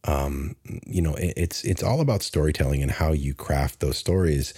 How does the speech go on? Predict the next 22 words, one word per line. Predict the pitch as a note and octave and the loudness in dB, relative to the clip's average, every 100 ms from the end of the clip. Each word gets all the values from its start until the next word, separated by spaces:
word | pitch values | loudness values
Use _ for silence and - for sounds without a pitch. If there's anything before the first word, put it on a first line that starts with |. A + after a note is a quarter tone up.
| - - - - | -16 -18 -16 -2
And | F2+ D#2+ D#2+ D2+ | 2 4 2 0
this | - G#2 - | 2 2 4
one, | F#2+ F2 E2+ F2 - - _ - | 4 6 6 2 -4 -20 _ -6
I, | D2+ - E2+ F2+ - | -4 -2 0 0 0
I | F2+ | 2
had | E2+ E2+ | 2 2
a | D#2 | 2
lot | D#2 E2 | 2 4
of | E2 D#2 C#2 - - | 4 2 -2 -8 -4
back | D#2 D#2+ E2+ | 0 0 0
and | D2+ | -4
forth | - D2 D#2+ E2 - | -2 0 0 -2 -4
with | C#2+ C2+ - - - _ | -4 -4 -10 -18 -20 _
people | - E2 D2 | -4 -2 -2
that | C#2 | -2
worked | C#2+ C#2+ - | -4 -4 -2
on | C2+ | -4
the | |
film, | - D2+ D2 D2 D2 | -4 -2 0 0 0
producers, | C#2+ D2 C#2+ C#2 D2 C#2+ C#2+ - - - | -2 0 0 0 0 0 -2 -6 -10 -8
um, | C#2+ C#2 C2+ A1 | -6 -6 -6 -4
and | E2+ D2 D2 C#2 | -2 0 0 -2